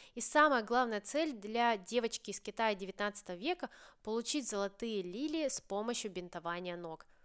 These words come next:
Хочу вас сразу же предупредить, что глава про бинтование — это чтение не из лёгких, особенно если вы решили посмотреть фотографии или просто почитать подробнее про этот процесс в интернете.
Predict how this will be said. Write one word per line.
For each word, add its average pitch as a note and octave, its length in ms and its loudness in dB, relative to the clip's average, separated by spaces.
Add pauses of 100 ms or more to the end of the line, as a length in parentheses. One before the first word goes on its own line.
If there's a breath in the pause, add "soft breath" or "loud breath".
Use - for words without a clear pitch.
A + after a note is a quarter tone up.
(340 soft breath)
Хочу D4+ 320 0
вас C4 200 6
сразу A3+ 280 4
же G3+ 100 -4
предупредить, G3+ 640 -2
что B3+ 220 2
глава G#3 380 4
про A3+ 220 0
бинтование — G#3 840 0 (500 loud breath)
это C4+ 240 2
чтение A#3 540 0
не G#3+ 140 -2
из G3 100 0
лёгких, G3 400 -2 (240 loud breath)
особенно C4+ 360 4
если A#3 360 4
вы A3+ 180 4
решили A3+ 420 0
посмотреть G#3 500 -2
фотографии A3 600 0
или A#3 280 -6
просто A3 440 -2
почитать - 400 -4
подробнее A#3+ 540 0
про G#3+ 480 0 (160)
этот G#3+ 260 -4
процесс A3 400 -2
в G3+ 60 -10
интернете. F#3 640 -6